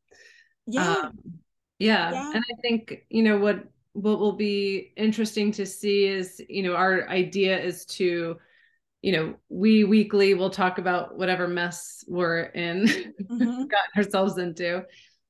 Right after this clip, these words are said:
Speaker 2: but then to interview people who, I mean, we'll, we'll say experts in quotes who, who have tools for us and for the community that we build.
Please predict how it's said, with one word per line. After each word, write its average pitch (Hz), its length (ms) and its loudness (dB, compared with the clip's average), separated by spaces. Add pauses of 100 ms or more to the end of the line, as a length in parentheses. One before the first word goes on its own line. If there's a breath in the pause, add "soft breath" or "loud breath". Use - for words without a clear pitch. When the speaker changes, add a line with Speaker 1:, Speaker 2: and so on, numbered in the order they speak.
(180)
Speaker 2:
but 220 180 2
then 208 360 4
to 214 140 2
interview 202 400 2
people 196 460 -2
who, 185 500 -2 (140)
I 185 140 -2
mean, 185 200 0
we'll, 180 360 -2
we'll 180 180 -4
say 185 300 0
experts 185 580 -2
in 180 180 0
quotes 180 540 -2
who, 185 380 0 (160)
who 185 160 0
have 175 340 -2
tools 170 640 -4
for 180 240 0
us 165 280 0
and 165 180 -4
for 165 420 -2
the 175 80 -2
community 170 460 -2
that 165 140 -4
we 170 140 -2
build. 165 440 -4